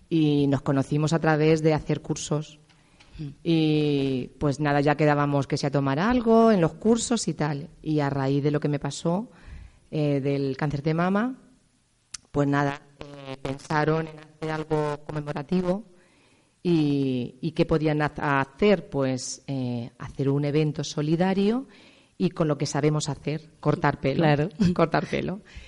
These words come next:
Speaker 1: Y entonces el primer año fue en Orgaz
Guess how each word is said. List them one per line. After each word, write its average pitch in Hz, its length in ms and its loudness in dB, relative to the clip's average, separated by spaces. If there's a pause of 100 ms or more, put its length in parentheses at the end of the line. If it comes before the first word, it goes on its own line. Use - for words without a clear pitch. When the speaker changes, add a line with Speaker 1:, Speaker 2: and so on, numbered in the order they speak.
(140)
Speaker 1:
Y 185 120 6
entonces 175 420 4
el 185 140 6
primer 175 420 6
año 180 260 4
fue 175 400 4
en 165 80 2
Orgaz 202 440 2